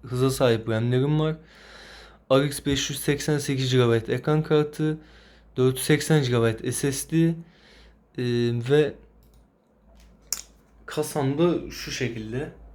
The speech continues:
Böyle. Şurada kablo yığını görüyorsunuz.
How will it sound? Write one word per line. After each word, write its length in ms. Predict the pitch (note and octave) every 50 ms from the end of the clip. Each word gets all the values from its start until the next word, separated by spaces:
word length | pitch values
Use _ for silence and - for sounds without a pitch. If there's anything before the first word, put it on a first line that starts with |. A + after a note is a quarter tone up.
| - _ _ _ _ _ _ _ _ _ _ _ _ _ - _ _
Böyle. 340 | A#2+ A#2 A2+ A2 A2 A2+ B2+ C#3 - _ _ _ _ _ _ _ _ - - - _ - - - - - - - - - _ _ _ _ - _ _ _ _ _ -
Şurada 440 | - - - - D3+ C#3+ C3+ C#3 C#3
kablo 360 | - - C#3+ C3+ C3 C3+ C3+
yığını 440 | C3 C3 B2 B2+ B2+ B2+ B2+ C3+ C3
görüyorsunuz. 840 | B2 A#2+ A#2 A2+ A2+ A2+ A2 - - A#2+ C3 C#3 C3+ - - - -